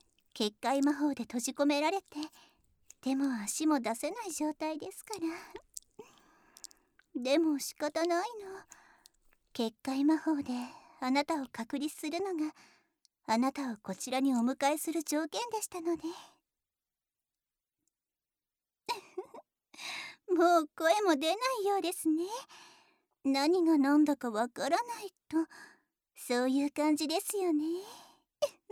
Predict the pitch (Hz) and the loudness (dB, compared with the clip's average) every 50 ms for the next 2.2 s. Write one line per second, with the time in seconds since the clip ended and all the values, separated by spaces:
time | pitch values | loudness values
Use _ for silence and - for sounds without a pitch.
0 | 453 - _ 605 - _ _ _ _ _ _ _ - - - - - - _ _ | -16 -14 _ -18 -18 _ _ _ _ _ _ _ -20 -20 -20 -20 -20 -20 _ _
1 | _ _ _ _ _ _ _ _ _ _ _ _ _ 247 220 254 277 339 381 - | _ _ _ _ _ _ _ _ _ _ _ _ _ -8 -2 0 0 0 -2 -4
2 | 359 359 359 359 | -6 -6 -6 -8